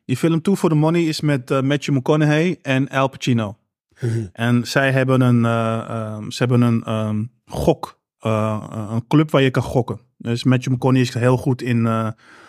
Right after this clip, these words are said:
Speaker 1: eh, in ervoor zorgen van dat hij, eh, sportsbetting kan doen. En dan ga jij checken van, oké, waar heeft hij het gelijk? En dan ga je gokken op die wedstrijden.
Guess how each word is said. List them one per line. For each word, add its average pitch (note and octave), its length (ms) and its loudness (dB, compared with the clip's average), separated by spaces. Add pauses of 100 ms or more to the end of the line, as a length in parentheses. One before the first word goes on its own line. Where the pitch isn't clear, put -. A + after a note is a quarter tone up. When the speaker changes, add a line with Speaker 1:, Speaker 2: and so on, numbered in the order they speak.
(220)
Speaker 1:
eh, G#2+ 200 -8
in C3+ 80 -4
ervoor A#2 200 -2
zorgen B2 280 2
van A#2+ 160 0
dat A#2 160 0
hij, A2+ 220 0
eh, G#2+ 200 -2
sportsbetting B2+ 760 2
kan B2 160 4
doen. C3 240 2
En B2+ 120 -2
dan A#2+ 100 2
ga - 120 -2
jij A#2 480 0
checken - 280 -2
van, A#2+ 140 0
oké, A#2 260 0
waar A#2 140 2
heeft A#2+ 180 0
hij B2+ 100 -6
het - 80 -10
gelijk? C3+ 280 0
En C3+ 80 0
dan A#2 80 0
ga - 80 0
je B2 120 0
gokken C3 320 -2
op B2 60 -6
die B2 100 2
wedstrijden. G#2 460 -10